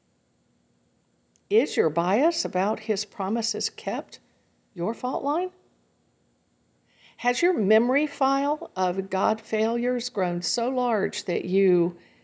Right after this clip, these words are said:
now instinctively mistrust first? So again,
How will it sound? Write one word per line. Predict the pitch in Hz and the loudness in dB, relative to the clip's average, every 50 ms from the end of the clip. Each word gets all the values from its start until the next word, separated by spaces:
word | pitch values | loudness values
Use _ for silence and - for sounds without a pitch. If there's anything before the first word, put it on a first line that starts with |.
| _ _ _ _ | _ _ _ _
now | - 185 190 196 202 202 202 196 - | -6 -4 -2 0 2 2 2 2 2
instinctively | - 175 160 156 - - - - 226 226 254 247 262 247 240 - 202 196 180 170 | 2 0 0 0 -2 -4 -2 2 2 2 4 2 2 0 0 0 0 0 0 0
mistrust | 170 170 180 196 220 214 - - - - - 226 202 202 196 - - - - - _ _ _ _ _ _ _ _ | 2 2 4 2 2 2 -2 -4 -6 -4 0 0 0 0 0 -2 -4 -4 -6 -10 _ _ _ _ _ _ _ _
first? | _ - 190 175 226 330 - - - - - - - _ _ _ _ _ _ _ _ _ _ _ _ _ _ _ _ _ _ _ _ _ _ _ _ _ _ _ _ _ _ _ _ _ _ _ _ _ _ _ | _ -6 -4 -4 -2 -4 -6 -6 -8 -10 -10 -12 -18 _ _ _ _ _ _ _ _ _ _ _ _ _ _ _ _ _ _ _ _ _ _ _ _ _ _ _ _ _ _ _ _ _ _ _ _ _ _ _
So | - - 190 170 | -12 -8 -8 -8
again, | 202 220 277 294 277 196 160 175 202 | -6 -6 -4 -2 0 0 0 0 -2